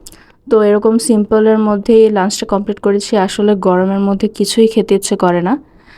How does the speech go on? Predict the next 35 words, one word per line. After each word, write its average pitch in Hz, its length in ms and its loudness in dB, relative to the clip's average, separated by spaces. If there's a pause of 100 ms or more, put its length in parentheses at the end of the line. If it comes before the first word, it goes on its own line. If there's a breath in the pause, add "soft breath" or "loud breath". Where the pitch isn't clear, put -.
(220 soft breath)
তো 190 280 2
তারপরও 202 440 0
তো 208 140 -2
খে-, - 280 -16
খেতে 196 260 -2
তো 208 100 -2
হবেই। 208 360 0 (680)
তো 220 240 2
আজকের 226 460 0
রেসিপিটা 233 480 0
হচ্ছে 233 380 -2
আমি 214 240 2
হোমমেড, 196 640 0
আহ, 175 440 2 (120)
দই 202 300 4
বানানো 196 380 0
দেখাবো 190 380 -2
আপনাদের। 185 420 -2 (380 loud breath)
এর 214 160 2
আগেও 208 300 2
আমি 220 180 0
অনেক 196 340 0
দিন 220 180 2
বানিয়েছি। 190 640 0 (220 loud breath)
সবারই 220 420 2
একটা 226 280 0
ভুল 220 260 2
ধারণা 208 440 2
যে 196 300 2 (420 loud breath)
দই 214 240 4
বানানোর 208 420 2
জন্য 208 260 2
মাটির 202 540 2
পাতিল 190 600 2
বা 185 360 2